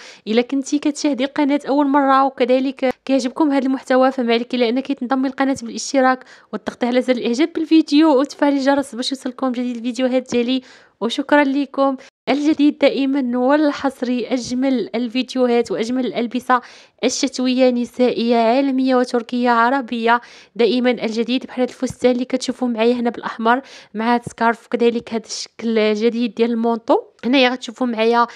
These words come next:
الالوان اللي دارجه على الموضه في هاد فصل الشتاء، بحال هاد ال-، البيج، وكذلك هاد النوعيه اولا هاد الموديل ديال هاد المونطو، آه، اللي كيجي انيق وكلاس في البيسه ديالتو. وهنايا هاد ال-، الفستان اللي كيجي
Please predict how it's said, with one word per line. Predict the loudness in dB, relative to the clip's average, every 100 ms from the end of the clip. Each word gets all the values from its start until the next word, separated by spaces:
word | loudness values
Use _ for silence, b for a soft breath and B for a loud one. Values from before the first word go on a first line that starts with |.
| B B -4
الالوان | 0 2 4 4
اللي | 2 0
دارجه | 0 0 0
على | 0
الموضه | -2 -4 0 0
في | 0
هاد | -6
فصل | -4 -4 -2
الشتاء، | -4 -4 -4 0 0 0
بحال | -6 -4 -2
هاد | -2 -4 -4
ال-، | -2 -2
البيج، | -2 -4 0 4 4 2 -12 B B -2
وكذلك | -2 2 2 2 0 -6
هاد | -8 -4
النوعيه | -2 0 0 0 2 2
اولا | 2 -2 -2
هاد | -4
الموديل | -4 -2 -2 -2
ديال | -2 -4
هاد | -4 -8 -6
المونطو، | -6 -4 -6 0 2 0 B B B -4
آه، | 0 2
اللي | 0 0 0
كيجي | -2 -6 -6 -4
انيق | -2 -2 -2 -6
وكلاس | -6 0 0 0
في | -6
البيسه | -10 -4 -2
ديالتو. | 0 -2 -2 -2 -2 B -4
وهنايا | 0 2 2 4 4 2 -2
هاد | -2
ال-، | -2 -2 -2
الفستان | 0 0 -4 -4 -4 0 2 2 0
اللي | -2 -4 -2 -2
كيجي | -4 -6 -6